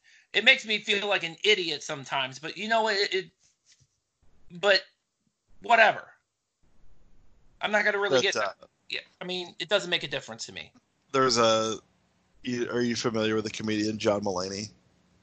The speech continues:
Speaker 1: Oh, yeah, he, didn't he host Saturday Night Live last night?
Speaker 2: He did. I did not watch it. I heard it was amazing.
Speaker 1: I, yeah, I just, I literally just, I just saw that. I was just watching this
Speaker 2: It's not,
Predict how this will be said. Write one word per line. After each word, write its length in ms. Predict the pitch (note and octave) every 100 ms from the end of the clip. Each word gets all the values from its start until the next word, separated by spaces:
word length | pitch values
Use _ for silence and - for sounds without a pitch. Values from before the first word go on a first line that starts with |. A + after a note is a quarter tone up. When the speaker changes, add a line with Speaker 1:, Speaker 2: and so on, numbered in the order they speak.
| -
Speaker 1:
Oh, 180 | F#3+ G#3
yeah, 240 | A#3 A#3+
he, 140 | G3+ G3+
didn't 260 | F3 A#3+
he 60 | B3+
host 260 | B3 A3+ -
Saturday 300 | A3 G#3+ G3+
Night 180 | F#3+
Live 220 | D3+ E3+ F3
last 240 | F#3 F3+
night? 240 | F#3+ F#3+ - _ - _ - _
Speaker 2:
He 140 | B2+ B2
did. 320 | C#3 B2+ G2+
I 140 | A#2
did 160 | A#2+ C3+
not 280 | C#3+ C#3 -
watch 320 | A#2+ G#2+ G#2+ A#2+
it. 120 | G#2+ -
I 80 | A2+
heard 220 | A2+ A#2
it 80 | G#2+
was 140 | G#2
amazing. 440 | F#2+ F#2 F#2 F#2 D2 _ _ _ _ -
Speaker 1:
I, 280 | E3+ F3+ F3
yeah, 260 | G3 E3+ D#3+
I 100 | G3+
just, 280 | G#3 A#3+ -
I 160 | G#3 E3+ E3+
literally 400 | G#3+ A3 G#3+ F#3 B2+
just, 440 | D#3 F#3+ - - D#3+
I 80 |
just 300 | E3 F#3 -
saw 220 | - F#3 E3+
that. 160 | D3
I 280 | D3+ D#3 D3+
was 200 | D3+ C3+
just 360 | - F3 C#3+ - C3
watching 360 | E3 E3 F3 D#3+
this 200 | D3 -
Speaker 2:
It's 240 | D#3 -
not, 300 | F3 F3+ E3+